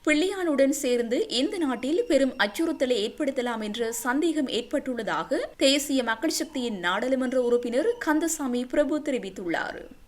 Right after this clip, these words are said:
இருவரது செயற்பாடுகளின் பின்னால் பெரியொரு சதித்திட்டம் இருப்பதாக கருதுகின்றோம் எனவும் அவர் குறிப்பிட்டுள்ளார். நேற்றைய தினம் நிகழ்வொன்றில் கலந்து கொண்டு கருத்து தெரிவித்த போதே அவர்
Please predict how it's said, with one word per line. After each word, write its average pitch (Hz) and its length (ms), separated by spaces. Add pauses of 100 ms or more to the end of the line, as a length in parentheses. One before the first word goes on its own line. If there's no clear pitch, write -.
இருவரது 330 580
செயற்பாடுகளின் 262 840
பின்னால் 247 440
பெரியொரு 320 500
சதித்திட்டம் 262 640
இருப்பதாக 233 600
கருதுகின்றோம் 254 600
எனவும் 175 380
அவர் 247 380
குறிப்பிட்டுள்ளார். 240 880 (180)
நேற்றைய 240 460
தினம் 240 300
நிகழ்வொன்றில் 269 680
கலந்து 240 340
கொண்டு 233 300
கருத்து 277 320
தெரிவித்த 214 380
போதே 214 400 (160)
அவர் 233 340